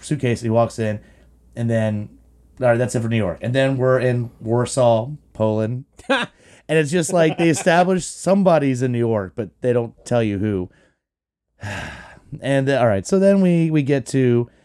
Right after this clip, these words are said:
Speaker 1: the, our, our, I guess one of our main characters, who I would say looks like a Polish Brent Spiner, who's one of the, there's these two detectives.
Speaker 2: <laughs>
Speaker 1: They kind of established these two detectives, and this one dude's this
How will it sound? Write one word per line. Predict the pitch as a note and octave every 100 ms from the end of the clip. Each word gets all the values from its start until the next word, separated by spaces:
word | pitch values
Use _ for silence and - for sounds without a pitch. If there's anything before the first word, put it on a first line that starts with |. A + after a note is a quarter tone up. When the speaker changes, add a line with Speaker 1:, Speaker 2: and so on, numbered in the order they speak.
| _ _
Speaker 1:
the, | B2 B2+ A2 D2+
our, | A#2
our, | - A#2+ -
I |
guess | B2+ C3
one | D#3
of |
our | C3
main | A#2 A#2 A2+
characters, | A#2+ A2 G#2+ - _ _ -
who | C#3+ B2+
I | C3
would | D3 C3+
say | C#3+ C3 A#2+ A2
looks | C3 A2
like | A#2+
a | A2 G2+
Polish | - A2+ A2+ A#2 -
Brent | - A2+ G2+
Spiner, | - - G#2+ A2+ A#2+ B2+ _ _
who's | - B2 A#2+
one | C#3+
of | C3+
the, | B2
there's | A2 A2+ B2+ B2
these | A#2+ -
two | -
detectives. | F#3 D3+ C#3 B2+ B3 A2+ A2 -
Speaker 2:
<laughs> | - A3 -
Speaker 1:
They | D3 C#3+
kind | A#2+ E3
of | E3
established | C#3 C#3 B2 A#2+ A#2 A2 -
these | A#2 G2+
two | -
detectives, | B2+ B2 A2+ G#2 G#2 G2 G2
and | G#2+ G2 - - _ -
this | A#2
one | G#2 A2+ A2
dude's | A2+ A2+ A2
this | A2+ G#2